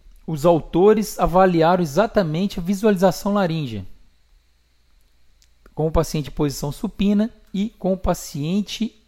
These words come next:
em posição de semi-Fowler ou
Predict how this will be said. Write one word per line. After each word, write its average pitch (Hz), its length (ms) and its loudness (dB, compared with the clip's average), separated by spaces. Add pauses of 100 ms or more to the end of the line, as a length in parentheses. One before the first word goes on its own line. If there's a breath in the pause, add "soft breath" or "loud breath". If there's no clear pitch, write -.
(120)
em 170 140 -4
posição 156 1000 -6
de 147 120 -12
semi-Fowler 156 920 -4
ou 160 300 -4